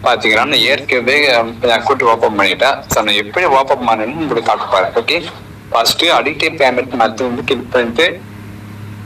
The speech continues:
இதுல பாத்தீங்கன்னா, டெபிட் கார்டு, கிரெடிட் கார்டு, PayPal கேட்டிருக்காங்க. So, நான் வந்து பாத்தீங்கன்னா, ஃபர்ஸ்ட், அ, டெபிட் கார்டு இருக்குன்னா, அது வந்து கிளிக் பண்ணிட்டு உள்ள போறேன். So, இதுல பாத்தீங்கன்னா, நம்ம கார்டு நம்பர்லாம் கேட்டிருக்காங்க.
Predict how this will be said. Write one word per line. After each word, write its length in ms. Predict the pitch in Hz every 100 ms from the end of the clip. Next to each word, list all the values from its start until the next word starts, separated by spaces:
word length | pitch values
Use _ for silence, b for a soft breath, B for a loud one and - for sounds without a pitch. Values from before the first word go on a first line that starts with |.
| - -
இதுல 260 | 127 156
பாத்தீங்கன்னா, 720 | 160 135 - 110 110 143 156 - -
டெபிட் 340 | 113 123 156 -
கார்டு, 200 | 131 135
கிரெடிட் 360 | 131 131 135
கார்டு, 200 | 123 113
PayPal 540 | 117 139 143 135 120 120
கேட்டிருக்காங்க. 600 | 113 104 107 104 98 92 - - - - - -
So, 120 | -
நான் 360 | 131 113 123 139
வந்து 100 | 139 -
பாத்தீங்கன்னா, 280 | 120 117
ஃபர்ஸ்ட், 360 | 127 123 107 - 147 - - - - - 120
அ, 100 | 110
டெபிட் 380 | 120 123 165
கார்டு 260 | 156 120 123
இருக்குன்னா, 320 | 117 - 117
அது 240 | 127 117 120
வந்து 160 | 135
கிளிக் 260 | 131 127 -
பண்ணிட்டு 280 | 120 127 127
உள்ள 180 | 113
போறேன். 320 | 110 110 101 - - - - - - - - - - - - - - - - - - -
So, 220 | - -
இதுல 260 | 117 147 170 160
பாத்தீங்கன்னா, 400 | 127 - 113 127
நம்ம 180 | 135
கார்டு 440 | - 123 131 147 120
நம்பர்லாம் 380 | 120 135 135 127
கேட்டிருக்காங்க. 680 | 110 107 101 92 92 -